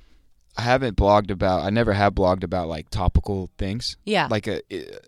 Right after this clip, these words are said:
Speaker 1: I haven't seen you
Speaker 2: I
Speaker 1: do
Speaker 2: don't really
Speaker 1: any
Speaker 2: either.
Speaker 1: either. Right.
Speaker 2: <laughs>
Speaker 1: So, like, I don't wanna push my life out. Not that I'm, uh, like, a, not, don't wanna push my life out there,
Speaker 2: Yeah.
Speaker 1: but if I don't have anything to say,
Speaker 2: Yeah,
Speaker 1: if there's
Speaker 2: yeah,
Speaker 1: nothing
Speaker 2: you're not
Speaker 1: going
Speaker 2: gonna
Speaker 1: on,
Speaker 2: force it.
Speaker 1: yeah, I'm
Speaker 2: Yeah.
Speaker 1: not gonna force a blog, right?
Speaker 2: Yeah.
Speaker 1: There's no reason for me to force
Speaker 2: And
Speaker 1: a
Speaker 2: how
Speaker 1: blog.
Speaker 2: often do you blog?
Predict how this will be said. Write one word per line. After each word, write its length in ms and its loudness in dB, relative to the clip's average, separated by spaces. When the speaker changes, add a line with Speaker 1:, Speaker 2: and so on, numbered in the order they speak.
Speaker 1:
I 180 2
haven't 240 -4
seen 160 -2
you 100 -2
Speaker 2:
I 60 6
Speaker 1:
do 120 4
Speaker 2:
don't 100 4
really 340 2
Speaker 1:
any 100 0
Speaker 2:
either. 140 2
Speaker 1:
either. 120 -2
Right. 220 2
Speaker 2:
<laughs> 160 -14
Speaker 1:
So, 280 6
like, 300 2
I 100 4
don't 100 4
wanna 180 2
push 420 -2
my 560 -2
life 540 -4
out. 200 -2
Not 180 4
that 100 4
I'm, 140 0
uh, 140 -6
like, 180 -4
a, 140 -8
not, 500 -2
don't 220 2
wanna 180 2
push 200 2
my 80 -8
life 200 -6
out 100 -2
there, 140 -4
Speaker 2:
Yeah. 80 2
Speaker 1:
but 80 2
if 80 0
I 80 6
don't 140 2
have 180 2
anything 240 -2
to 80 -2
say, 320 0
Speaker 2:
Yeah, 240 6
Speaker 1:
if 60 4
there's 100 6
Speaker 2:
yeah, 60 6
Speaker 1:
nothing 140 8
Speaker 2:
you're 40 4
not 120 8
Speaker 1:
going 100 8
Speaker 2:
gonna 140 10
Speaker 1:
on, 40 10
Speaker 2:
force 240 6
it. 200 -2
Speaker 1:
yeah, 140 4
I'm 40 8
Speaker 2:
Yeah. 40 2
Speaker 1:
not 120 8
gonna 100 4
force 280 2
a 40 0
blog, 200 8
right? 80 6
Speaker 2:
Yeah. 140 6
Speaker 1:
There's 140 0
no 100 2
reason 340 0
for 100 -8
me 80 -2
to 60 -6
force 160 -2
Speaker 2:
And 60 0
Speaker 1:
a 40 2
Speaker 2:
how 80 6
Speaker 1:
blog. 80 4
Speaker 2:
often 140 -2
do 60 -4
you 100 -6
blog? 300 -4